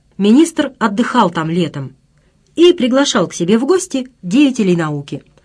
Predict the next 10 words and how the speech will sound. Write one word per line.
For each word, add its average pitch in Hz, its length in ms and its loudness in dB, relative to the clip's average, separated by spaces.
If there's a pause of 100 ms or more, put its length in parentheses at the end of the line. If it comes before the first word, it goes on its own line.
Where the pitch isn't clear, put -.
(140)
Конечно, 254 420 4
тех, 240 540 -4 (120)
которые 233 420 2
являлись 220 400 0
оплотом 214 560 2
правительства, 190 800 -4 (360)
поддерживали 254 840 2
выдвинутый 240 580 2
им 233 260 2
принцип 226 560 0